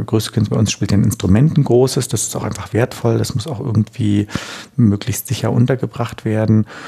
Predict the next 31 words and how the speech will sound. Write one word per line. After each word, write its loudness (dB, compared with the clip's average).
Und 2
das 0
war 2
jetzt 2
so 2
in 4
der 4
letzten 0
Zeit -2
immer 0
wieder 0
Thema. 0
Also, -2
dass -4
wir -2
da 2
gemerkt 0
haben, 2
da 2
haben 2
wir -4
auch -8
unglaublich 0
viel -4
hin 2
und 4
her 0
gebaut, 0
auch -8
mit -4
Hochbett. -4